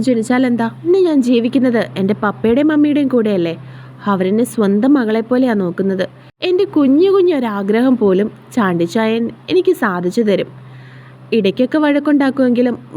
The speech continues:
മമ്മിക്ക് ഞാനെന്ന് പറഞ്ഞ ജീവനാ. അവരെന്നെ അതുപോലെ സ്നേഹിക്കുമ്പോൾ ഞാൻ അവരുടെ മകളല്ല എന്ന് എനിക്ക് ചിന്തിക്കാൻ പോലും കഴിഞ്ഞിട്ടുണ്ടായിരുന്നില്ല. അവൾ പറയുന്നത് കേട്ടതും നീനു കണ്ണുകൾ നിറച്ചുകൊണ്ട് അവളുടെ മുഖത്തേക്ക് നോക്കി. അവൾക്ക്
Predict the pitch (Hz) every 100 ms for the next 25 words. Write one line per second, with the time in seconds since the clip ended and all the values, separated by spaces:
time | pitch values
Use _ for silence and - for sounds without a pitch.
0 | 269 311 359 359 311 214 214 240 262 254
1 | 262 208 196 190 214 175 - - - 175
2 | 175 185 220 240 196 196 220 247 277 220
3 | 208 226 214 - - - - 320 370 392
4 | 339 262 247 240 202 208 262 254 240 240
5 | 233 190 - 185 185 220 214 175 196 226
6 | 254 254 254 240 220 185 202 226 220 208
7 | 202 190 180 - - - - - - 359
8 | 392 370 311 277 311 330 277 262 262 220
9 | - 202 185 202 233 226 196 208 247 247
10 | 226 247 226 196 131 - 175 180 202 190
11 | 185 202 202 202 175 175 - - - -
12 | - 202 185 196 233